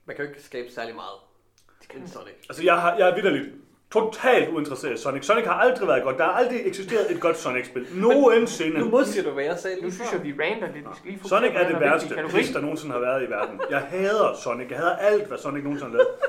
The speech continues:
Speaker 2: Sonic
Speaker 3: Jeg beklager,
Speaker 2: Adventure til
Speaker 3: lytter.
Speaker 2: Dreamcast er okay, der hvor den der fucking hval smadrer broen. Men det er også cirka
Speaker 3: Det var
Speaker 2: det.
Speaker 3: ikke meningen, det skulle gå sådan her.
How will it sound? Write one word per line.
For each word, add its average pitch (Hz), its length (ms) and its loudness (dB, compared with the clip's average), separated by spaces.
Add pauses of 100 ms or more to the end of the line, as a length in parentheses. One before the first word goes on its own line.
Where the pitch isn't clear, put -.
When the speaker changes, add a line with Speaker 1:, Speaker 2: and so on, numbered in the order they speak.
Speaker 2:
Sonic 180 180 0
Speaker 3:
Jeg 180 80 2
beklager, 160 200 2
Speaker 2:
Adventure 151 200 0
til 175 100 -2
Speaker 3:
lytter. 170 160 0
Speaker 2:
Dreamcast 139 80 -4
er 175 180 0
okay, 190 220 2
der 185 80 4
hvor 151 100 0
den 147 80 -4
der - 120 -4
fucking 151 280 -4
hval 180 280 -4
smadrer 160 280 -4
broen. 175 360 -4 (240)
Men 143 100 -8
det 170 80 4
er 156 40 8
også - 140 0
cirka 151 200 -4
Speaker 3:
Det - 60 -8
var 151 60 -4
Speaker 2:
det. 151 100 -4
Speaker 3:
ikke 151 80 -12
meningen, 151 280 -10
det 143 80 -16
skulle - 160 -20
gå 156 160 -12
sådan 151 160 -20
her. 147 80 -20